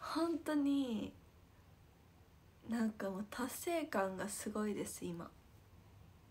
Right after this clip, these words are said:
開放感もあるし。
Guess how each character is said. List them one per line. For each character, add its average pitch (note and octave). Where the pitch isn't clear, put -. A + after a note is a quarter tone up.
開 B3+
放 B3
感 E3+
も D#3+
あ D#3+
る D3
し。 -